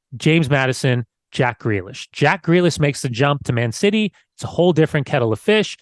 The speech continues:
He's in the side. He's called up. Jack Grealish is one of the best players in the world, blah, blah, blah, blah, blah. James Maddison gets relegated. Good player, sh-, team. Sorry, Tim. Now, all of a sudden, James Maddison in performance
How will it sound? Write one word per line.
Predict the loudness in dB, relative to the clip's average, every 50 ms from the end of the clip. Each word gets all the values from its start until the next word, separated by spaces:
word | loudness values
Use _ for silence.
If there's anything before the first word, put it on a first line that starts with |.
| _ _ _ _
He's | -6 0 2 2 2 2
in | 2 0
the | 0 -2
side. | -2 -2 0 2 2 2 2 0 0
He's | -2 -2 -2 -2 -2
called | -2 -2 0 2 2 2 2 4
up. | 4 4 2 0 _ _ _ _ _ -2
Jack | 0 0 0 0 -2
Grealish | 0 0 2 2 2 0 -2
is | -2 -2
one | 0 0
of | 0
the | 0 0
best | -2 -2 0
players | 0 2 2 2 2 2 0
in | -2
the | -2 -2
world, | 0 2 2 4 4 2 2 2
blah, | 0 0 0
blah, | 0 0
blah, | 0 2 0 0
blah, | -2
blah. | -2 0 0 2 2 2 0 -4 -10 -20 _ _
James | -6 -2 -2 0 0 0 0
Maddison | 0 0 0 -2 -2 -4 -4 -2 -2 -2 0 -2 -2 -2 -2 -2 -2 -2 0
gets | 2 0 0 2
relegated. | 0 0 0 -2 -4 -8 -10 -10 -4 0
Good | 2 2 2 2
player, | 2 2 4 4 6 4 4 4 2
sh-, | 0 -2 -4 -4 -4 -6 -6 -6
team. | -6 -6 -6 -6 -8
Sorry, | -6 -4 -4 -4 -4
Tim. | -6 -10 -14 -14 _ _ _ _ _ _ _ _ _ _ _ _
Now, | -4 0 2 2 4 4
all | 4 4 2
of | 2
a | 0
sudden, | 0 2 2 4 4 2 2 0 -2 -4 -4
James | -4 -2 -2 -2 -2 0
Maddison | 0 0 2 0 0 0 0 0 2 2
in | 0 -2 -2
performance | -4 -6 -6 _ -2 0 2 2 4 2 2 0 -2 -6 -12